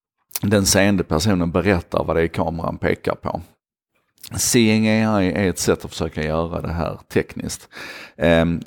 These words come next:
kortfattat, den kan göra ett antal saker. Du, du använder alltså appen, finns bara på, på, eh,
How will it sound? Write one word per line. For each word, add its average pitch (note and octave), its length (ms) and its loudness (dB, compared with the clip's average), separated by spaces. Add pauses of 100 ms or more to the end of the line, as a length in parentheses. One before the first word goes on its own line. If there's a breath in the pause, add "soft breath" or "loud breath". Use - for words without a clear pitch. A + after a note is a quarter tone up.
(640)
kortfattat, C3 540 4
den F#2+ 140 2
kan G2+ 140 0
göra G2 280 2
ett D#2 100 -2
antal E2 460 -2
saker. - 400 -4
Du, F2+ 220 2
du G2 140 2
använder G2 400 4
alltså F2 200 2
appen, F2 460 -2
finns - 240 0
bara E2 120 2
på, D#2+ 300 0
på, D#2 460 -4 (180)
eh, D#2+ 200 2